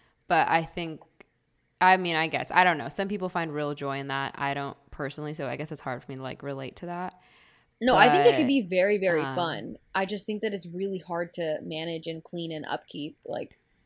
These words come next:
Speaker 2: finding that space in your home and stuff.
Speaker 1: Collections,
Speaker 2: Yeah.
Speaker 1: yeah.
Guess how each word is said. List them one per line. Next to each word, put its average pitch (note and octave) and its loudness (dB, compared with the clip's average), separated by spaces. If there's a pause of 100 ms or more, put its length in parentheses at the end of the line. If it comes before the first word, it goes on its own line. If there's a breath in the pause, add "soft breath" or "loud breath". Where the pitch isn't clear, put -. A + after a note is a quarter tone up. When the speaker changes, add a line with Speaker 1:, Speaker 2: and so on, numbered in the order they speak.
(240)
Speaker 2:
finding F#3 0
that F3 -2
space F3 -6
in E3+ -8
your D#3+ -8
home D#3 -6 (100)
and E3 -2
stuff. D3+ -2
Speaker 1:
Collections, F3 -10
Speaker 2:
Yeah. D3 -2 (100)
Speaker 1:
yeah. G3 -12